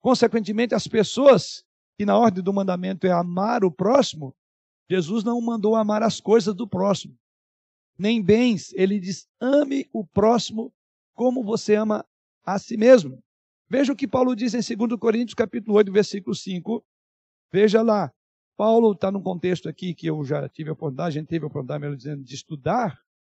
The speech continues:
E Paulo está falando sobre as igrejas que contribuíram, né, para a igreja mãe, que estava vivendo um momento difícil. E ali em segundo Coríntios, capítulo oito, versículo cinco, alguém pode ler para nós?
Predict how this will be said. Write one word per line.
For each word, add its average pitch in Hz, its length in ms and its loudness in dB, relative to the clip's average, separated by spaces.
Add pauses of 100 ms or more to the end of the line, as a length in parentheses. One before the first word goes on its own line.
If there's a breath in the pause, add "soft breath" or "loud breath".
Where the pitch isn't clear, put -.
(760)
E 175 100 -10
Paulo 202 300 0
está 220 180 -6
falando 202 380 -6
sobre 220 400 -4
as 208 180 -2
igrejas 160 600 -2
que - 100 -20
contribuíram, 170 840 -2 (300)
né, 170 320 -4 (420)
para 175 720 0
a 165 140 -4
igreja 175 420 -4
mãe, 170 280 -6
que - 80 -14
estava 165 340 -10
vivendo 170 600 -6 (280)
um 175 40 -14
momento 175 360 -8
difícil. 190 720 -6 (360)
E 202 120 -6
ali 277 300 2
em 214 180 -2
segundo 202 440 -6
Coríntios, 165 680 -8 (260)
capítulo 185 440 -6
oito, 190 440 0
versículo 151 440 -8
cinco, 202 360 -8
alguém 180 240 -10
pode 165 240 -8
ler 151 120 -6
para 139 180 -8
nós? 208 340 -8